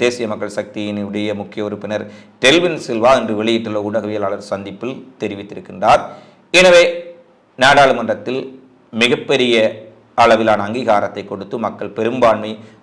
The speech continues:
அறுதி பெரும்பான்மையை வழங்கியிருக்கின்றார்கள். எனவே இந்த மக்களுக்காக தேசிய மக்கள் சக்தி என்ன செய்ய போகின்றார்கள், குறிப்பாக தமிழ் மக்கள், முஸ்லிம் மக்கள், சிங்கள மக்களுடைய பிரச்சனைகளில் எவ்வாறான நிலை எடுக்கப் போகின்றார்கள்,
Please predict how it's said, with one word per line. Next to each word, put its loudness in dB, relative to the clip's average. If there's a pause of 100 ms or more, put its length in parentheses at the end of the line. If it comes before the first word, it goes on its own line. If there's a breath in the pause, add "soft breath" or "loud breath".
அறுதி 6
பெரும்பான்மையை -2
வழங்கியிருக்கின்றார்கள். -6 (680)
எனவே 6 (100)
இந்த 2 (100)
மக்களுக்காக -6
தேசிய -2
மக்கள் -12
சக்தி -10 (520 loud breath)
என்ன 4 (120)
செய்ய 2
போகின்றார்கள், -4 (280)
குறிப்பாக 2 (160)
தமிழ் 4
மக்கள், -6 (140)
முஸ்லிம் -4
மக்கள், -6 (440 loud breath)
சிங்கள 4
மக்களுடைய 0
பிரச்சனைகளில் -6 (120)
எவ்வாறான 2
நிலை -2
எடுக்கப் -8
போகின்றார்கள், -8